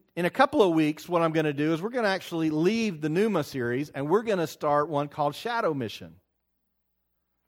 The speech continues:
Because we're gonna see what the ministry of the Holy Spirit is in us. Whenever the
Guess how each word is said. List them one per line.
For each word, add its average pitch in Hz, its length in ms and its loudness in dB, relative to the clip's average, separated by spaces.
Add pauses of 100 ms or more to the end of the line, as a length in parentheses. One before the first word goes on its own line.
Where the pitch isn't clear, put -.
(360)
Because 151 280 -2
we're 160 80 -2
gonna 185 160 -2
see 208 240 -6
what 180 240 0
the 160 80 -2
ministry 185 460 -2
of 147 40 -6
the 147 80 -2
Holy 151 240 -2
Spirit 151 300 -6
is 151 180 -2
in 185 240 -4
us. 98 260 -8
Whenever 190 340 4
the 170 140 -4